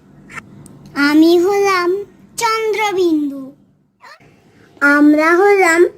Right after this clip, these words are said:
ব্যঞ্জন বর্ণ। ক, খ, গ, ঘ, ঙ, চ, ছ, বর্গীয় জ, ঝ, ঞ,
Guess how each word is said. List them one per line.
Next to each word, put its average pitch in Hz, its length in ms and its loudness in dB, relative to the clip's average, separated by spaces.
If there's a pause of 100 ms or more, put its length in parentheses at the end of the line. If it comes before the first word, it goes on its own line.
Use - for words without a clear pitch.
(160)
ব্যঞ্জন 370 680 4
বর্ণ। 254 420 -6 (680)
ক, - 80 -4 (1080)
খ, - 200 -8 (1040)
গ, 285 80 2 (1080)
ঘ, 247 120 -14 (1120)
ঙ, 294 520 2 (460)
চ, - 140 -4 (960)
ছ, - 180 -6 (1000)
বর্গীয় 277 720 2
জ, 269 160 -4 (800)
ঝ, - 200 -12 (960)
ঞ, 285 500 2